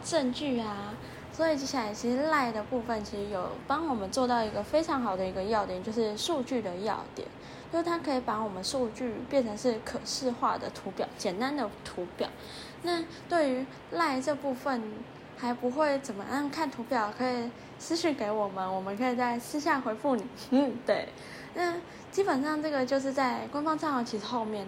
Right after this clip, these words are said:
都有它的分析，还有它主要的客群的部分。那这些的话，其实你会想说，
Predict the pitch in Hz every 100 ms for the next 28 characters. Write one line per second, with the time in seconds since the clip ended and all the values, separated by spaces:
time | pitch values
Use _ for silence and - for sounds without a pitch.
0 | 190 196 196 214 214 - - 247 226 214
1 | 220 190 190 - 247 262 - 240 240 220
2 | 190 196 226 190 160 208 175 - - -
3 | 277 - - - - 160 - 202 - -
4 | - - - - - 392 403 392 349 311
5 | 311 294 254 254 233 226 254 247 214 202
6 | 214 220